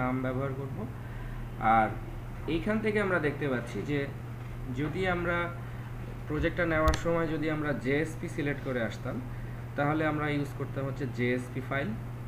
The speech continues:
যেটা standard জেএসপি file, যেটার extension হচ্ছে ডট জেএসপি। আর যেহেতু আমরা facelet ব্যবহার করছিলাম, সুতরাং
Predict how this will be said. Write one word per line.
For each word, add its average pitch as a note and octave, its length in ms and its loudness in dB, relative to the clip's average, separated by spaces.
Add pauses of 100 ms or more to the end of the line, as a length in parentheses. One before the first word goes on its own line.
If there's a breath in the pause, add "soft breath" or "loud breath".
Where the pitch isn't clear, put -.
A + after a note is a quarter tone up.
(140)
যেটা B2+ 160 -2 (120)
standard C#3 520 2
জেএসপি B2+ 320 0 (120)
file, C#3+ 280 -2
যেটার B2+ 260 2
extension B2+ 500 -2
হচ্ছে B2 160 -4 (100)
ডট A2 180 2 (100)
জেএসপি। - 380 -2 (840 loud breath)
আর A#2+ 80 4 (120)
যেহেতু D#3+ 280 0 (120)
আমরা E3+ 160 2 (160)
facelet F#3+ 500 4 (560)
ব্যবহার C3 340 6
করছিলাম, B2 360 -2 (120)
সুতরাং C#3+ 280 -2